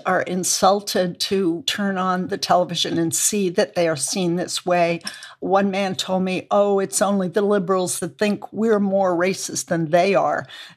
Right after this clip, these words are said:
And many people said, "Look, racism isn't gone by a long shot in this country, but we're not the only ones." And race was,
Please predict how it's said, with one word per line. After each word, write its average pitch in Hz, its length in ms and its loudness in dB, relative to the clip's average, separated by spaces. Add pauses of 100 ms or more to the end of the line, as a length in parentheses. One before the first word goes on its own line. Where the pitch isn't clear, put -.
And 196 380 0
many 202 320 4
people 311 340 0
said, - 360 2
"Look, 208 180 -2
racism 196 600 0
isn't 180 340 -4
gone 185 400 0 (120)
by 185 120 6
a 175 100 4
long 185 240 2
shot 165 380 0
in 190 80 -4
this 175 160 -4
country, 165 400 -2
but 156 260 -2
we're 202 200 4
not 170 260 2
the 170 140 0
only 160 260 2
ones." 156 680 -2 (520)
And 190 420 -2 (300)
race 262 500 0
was, 269 300 0